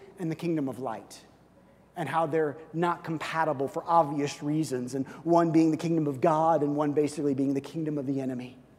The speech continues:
And these battles have been raging on and on, not only in our world and our culture and our society,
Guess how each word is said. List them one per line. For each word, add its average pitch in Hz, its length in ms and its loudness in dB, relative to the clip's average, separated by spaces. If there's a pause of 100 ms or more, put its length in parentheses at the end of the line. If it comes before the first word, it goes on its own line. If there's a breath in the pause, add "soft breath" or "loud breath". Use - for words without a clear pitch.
(720 soft breath)
And 196 140 4
these 180 220 2
battles 175 640 2
have 160 240 -4
been 151 300 0
raging 151 840 4
on 170 560 6
and 170 240 -4
on, 165 400 6 (240 loud breath)
not 185 300 8
only 190 320 6
in 170 100 0
our 160 160 6
world 175 540 8
and 160 80 0
our 151 100 -4
culture 190 460 2
and 170 80 -2
our 156 120 -4
society, 165 760 0